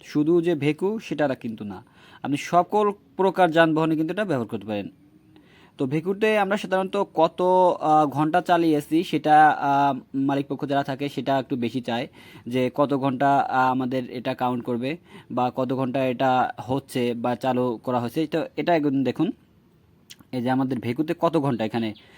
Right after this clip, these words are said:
আহ, কর্নারে গিয়ে এখানে আপনি, আহ, সম্পূর্ণ আপনাকে বুঝাইতে হবে। আহ, হ্যাঁ, এখানে এখন দেখবো আমাদের কত ঘন্টা বা কত ইসে কিন্তু এটা পাবেন। হ্যাঁ,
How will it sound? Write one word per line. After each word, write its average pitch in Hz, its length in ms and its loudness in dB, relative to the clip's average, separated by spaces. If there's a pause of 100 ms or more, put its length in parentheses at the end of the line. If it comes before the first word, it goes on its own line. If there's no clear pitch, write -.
(260)
আহ, 123 120 -6
কর্নারে 143 360 2
গিয়ে 147 320 2
এখানে 143 440 -2
আপনি, 143 380 0 (120)
আহ, 127 200 -4
সম্পূর্ণ 156 360 -2
আপনাকে 160 200 -4
বুঝাইতে 123 260 -2
হবে। 120 200 0
আহ, 127 1160 -4 (1160)
হ্যাঁ, 120 380 -2 (140)
এখানে 151 240 0
এখন 147 240 -2 (160)
দেখবো 135 280 -2
আমাদের 147 300 2
কত 170 180 2
ঘন্টা 139 500 4
বা 120 180 0
কত 147 300 2
ইসে 165 320 -2
কিন্তু 170 340 -4
এটা 170 300 0 (140)
পাবেন। 101 360 0 (1080)
হ্যাঁ, 294 200 -2